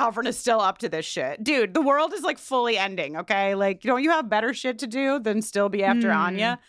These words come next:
Speaker 1: But all that to say, even though this is how the scene ends, and <laughs> we're gonna talk about the scene, I think that these two definitely bone, right? Like, they still go home and bone.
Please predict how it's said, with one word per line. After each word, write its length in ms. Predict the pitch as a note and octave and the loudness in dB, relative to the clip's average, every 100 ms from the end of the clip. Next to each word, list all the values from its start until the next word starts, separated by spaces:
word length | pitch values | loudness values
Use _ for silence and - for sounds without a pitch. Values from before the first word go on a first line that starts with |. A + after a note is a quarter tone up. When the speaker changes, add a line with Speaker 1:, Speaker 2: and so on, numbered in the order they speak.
| _ - - _ | _ -20 -20 _
Speaker 1:
But 100 | A#3+ | 2
all 200 | A3 C4 | 4 4
that 160 | C4+ B3 | 2 -2
to 100 | A#3 | -6
say, 640 | A3 B3+ A3 G3 F3 E3+ - _ _ | -2 0 2 0 -2 -4 -8 _ _
even 240 | A#3+ B3 A#3+ | -2 0 2
though 100 | A#3 | 2
this 180 | G#3+ G#3 | 0 -4
is 80 | |
how 120 | G#3 F#3 | -2 -2
the 100 | F3+ | -2
scene 240 | G#3+ F#3 | -6 -6
ends, 400 | - E3+ F3+ G#3 | -4 -4 -4 -6
and 160 | F#3 D#3+ | -6 -2
<laughs> 0 | |
we're 120 | A3 | 0
gonna 200 | A#3+ F#3 | 0 0
talk 220 | D#3+ E3 | -2 -2
about 180 | D#3+ B2+ | -4 -8
the 60 | D3+ | -8
scene, 240 | E3+ D3+ - - - - - | -8 -8 -14 -20 -20 -10 -2
I 220 | F#3+ G3+ | 0 0
think 200 | F#3+ A3 | -4 -4
that 120 | F#3 | -4
these 220 | E3+ D#3+ - | -4 -6 -6
two 240 | F3 D3+ _ | -8 -8 _
definitely 480 | E3+ D#3 D3 C3+ C#3+ | 0 0 -8 -10 -10
bone, 540 | C#3 C#3 C#3+ - F#3 _ | -8 -8 -8 -14 -16 _
right? 320 | A#3 B3 B3+ - | 2 2 0 -2
Like, 140 | A#3 | 0
they 180 | D#4 D4+ | 2 0
still 280 | - G#4+ F4+ | 0 2 4
go 180 | B3 A3+ | 2 2
home 240 | D4 G#3 | 2 0
and 200 | D#3 D3 | -6 -2
bone. 640 | G#3+ F3+ - - - A#3 | 0 0 -4 -12 -12 -14